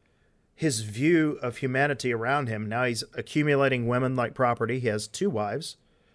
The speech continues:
according to the text. This is the first place in the Bible where we see polygamy. And then also, he has a low view of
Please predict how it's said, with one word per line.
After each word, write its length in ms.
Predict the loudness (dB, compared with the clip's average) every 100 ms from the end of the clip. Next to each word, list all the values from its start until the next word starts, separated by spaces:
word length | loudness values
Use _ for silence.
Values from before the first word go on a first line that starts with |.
| _ _ _
according 380 | -6 0 0 0
to 60 | -4
the 100 | -4
text. 360 | -4 -4 -6
This 120 | -8 -8
is 60 |
the 80 | -8
first 300 | -4 -4 -4 -2
place 280 | 0 0
in 40 | -4
the 40 |
Bible 340 | -2 -2 0 -2
where 140 | -2
we 160 | -2 -2
see 400 | -4 -4 -4 -6 -14 _ _ _ _ _ _ _ _ _ _
polygamy. 580 | 0 2 2 0 -2 -8 _ _ _ _ _
And 200 | -2 0
then 140 | 4 4
also, 500 | 4 4 4 4 0 _
he 160 | 0
has 160 | 2 4
a 80 | 2
low 600 | 2 4 6 6 4 0
view 640 | -8 -4 0 2 2 -2 -4
of 640 | 0 2 2 -2 -8 -18